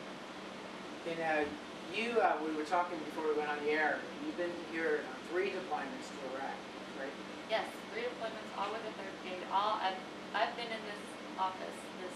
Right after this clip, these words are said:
Speaker 2: uh, section of public affairs for all six and a half years.
Speaker 1: Oh, okay. Well, you have an interesting perspective that you can share. I, what we're trying to do is bring back to America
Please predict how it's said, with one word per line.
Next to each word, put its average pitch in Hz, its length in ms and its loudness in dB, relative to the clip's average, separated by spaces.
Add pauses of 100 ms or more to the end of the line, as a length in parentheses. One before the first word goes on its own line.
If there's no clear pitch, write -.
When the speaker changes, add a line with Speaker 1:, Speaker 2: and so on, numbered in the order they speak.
Speaker 2:
uh, 170 160 0 (240)
section - 320 -4
of 180 240 -6
public 170 160 -6 (160)
affairs 160 300 -4 (180)
for 165 160 -2
all 165 240 0 (320)
six 165 80 -6
and - 160 -6
a - 80 -6
half - 140 -8 (180)
years. - 240 -8 (1000)
Speaker 1:
Oh, - 100 -4 (240)
okay. - 200 -4 (680)
Well, - 100 -2 (240)
you 226 80 2
have 233 160 4
an 170 80 2
interesting 170 400 0 (160)
perspective 170 480 0
that 135 240 -4
you 135 80 -4
can - 160 -8
share. 160 320 0 (220)
I, 165 100 6 (240)
what 175 80 -2
we're 156 160 -4
trying 185 320 4
to 170 60 -2
do 175 100 6
is 160 140 4 (100)
bring 160 160 0
back 156 240 2
to 151 160 0
America 151 380 2